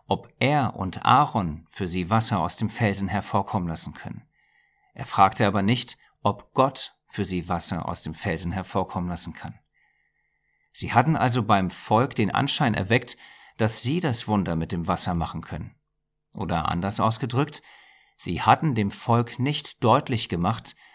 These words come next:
dass es Gottes Wunder ist, das Wasser aus dem Felsen hervorbringt.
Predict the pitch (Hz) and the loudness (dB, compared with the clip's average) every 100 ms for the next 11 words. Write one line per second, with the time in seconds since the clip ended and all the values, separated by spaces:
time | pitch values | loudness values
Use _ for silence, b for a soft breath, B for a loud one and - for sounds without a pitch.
0 | b - 110 127 - - 131 139 131 107 | b -2 0 0 -2 2 4 4 2 -2
1 | - 107 95 92 76 87 - - - - | 0 0 0 -2 -4 -6 -6 -6 -8 -8
2 | 90 - 107 120 - 107 87 104 98 - | -4 -4 2 2 4 -2 -2 -4 -4 -4
3 | 98 - 135 135 107 82 - - - - | -4 -4 -4 -4 -6 -6 -8 -8 -8 -12
4 | - - | -14 -16